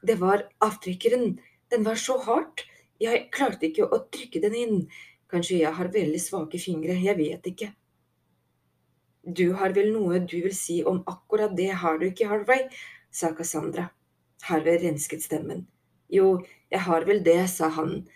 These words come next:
«Det var nemlig ikke din feil, Tico. Det var min. Jeg hadde glemt å skru av sikringen før jeg rakte den til deg. Det var umulig å trekke av.»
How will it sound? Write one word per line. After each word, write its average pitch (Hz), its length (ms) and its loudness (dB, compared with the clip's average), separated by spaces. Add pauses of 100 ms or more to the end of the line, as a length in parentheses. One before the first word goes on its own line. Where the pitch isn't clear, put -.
(380)
«Det 160 140 0
var 160 100 4
nemlig 165 400 2
ikke 170 240 -2
din 165 240 -2
feil, 185 320 -2
Tico. - 400 -4 (420)
Det 160 140 0
var 170 100 4
min. 175 360 2 (260)
Jeg 185 140 -6
hadde 180 180 2
glemt 160 320 0
å - 20 -4
skru 175 460 -2
av 175 160 -4
sikringen 190 580 -2
før 160 220 0
jeg 185 180 2
rakte 185 300 -4
den 165 240 -4
til 160 160 -2
deg. 180 240 0 (320)
Det 120 80 -6
var 147 160 2
umulig 165 480 0
å 175 80 -6
trekke 160 320 -4
av.» 160 300 -4